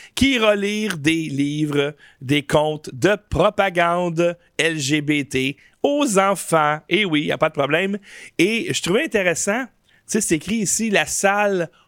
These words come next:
Walnut du Macy's. Puis là, là, j'ai regardé la salle, puis c'était fait en bois, puis là, je me dis, est-ce que c'est une sorte de bois, ça, le walnut ? Y a-tu, je sais,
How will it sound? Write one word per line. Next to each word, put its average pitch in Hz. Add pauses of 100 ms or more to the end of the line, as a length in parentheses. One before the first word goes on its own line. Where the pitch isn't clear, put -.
(120)
Walnut 185 (280)
du 127
Macy's. 165 (340)
Puis -
là, 254
là, 254
j'ai 208
regardé 175
la 214
salle, 240
puis 240
c'était 151
fait 226
en 185
bois, 156
puis 190
là, 185
je 160
me 151
dis, 196 (1160)
est-ce -
que -
c'est -
une 359
sorte 226
de 143
bois, 139
ça, -
le 156
walnut ? 160
Y 151
a-tu, 202 (260)
je 165
sais, -